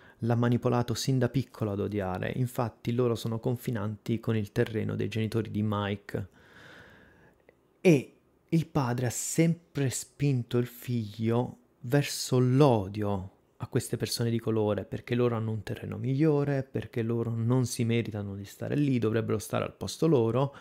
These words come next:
e soprattutto non meritano di essere vicini a persone di colore. I due fedelissimi di Harry sono Bletch e Victor, anche loro non hanno avuto una bella infanzia, anzi, piuttosto turbolenta, soprattutto Bleach, o Bletch, o come si pronuncia.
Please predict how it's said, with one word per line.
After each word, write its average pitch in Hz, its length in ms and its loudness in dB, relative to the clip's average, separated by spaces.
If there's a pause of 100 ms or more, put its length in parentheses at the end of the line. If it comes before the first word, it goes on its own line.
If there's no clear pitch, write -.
(160)
e - 80 -4
soprattutto 131 640 0
non 127 320 2
meritano 117 560 0
di 113 120 0
essere 107 560 -4 (100)
vicini 110 640 -4
a - 80 -10
persone 95 600 -6
di 117 120 -4
colore. - 600 -8 (340)
I 143 120 4
due 185 120 12
fedelissimi 131 760 2
di 113 120 -2
Harry 107 420 -4
sono 127 280 -2
Bletch 135 760 0
e 135 100 2
Victor, 120 420 0
anche 185 220 6
loro 113 500 6
non 120 160 2
hanno 117 180 2
avuto 110 220 -2
una 113 120 2
bella 107 260 0
infanzia, 104 560 -4
anzi, 107 460 -4
piuttosto - 480 0
turbolenta, 120 720 2
soprattutto - 640 0
Bleach, 104 520 -4 (800)
o - 80 -20
Bletch, 104 520 -4
o - 120 -10
come - 360 -10
si - 200 -4
pronuncia. 107 580 2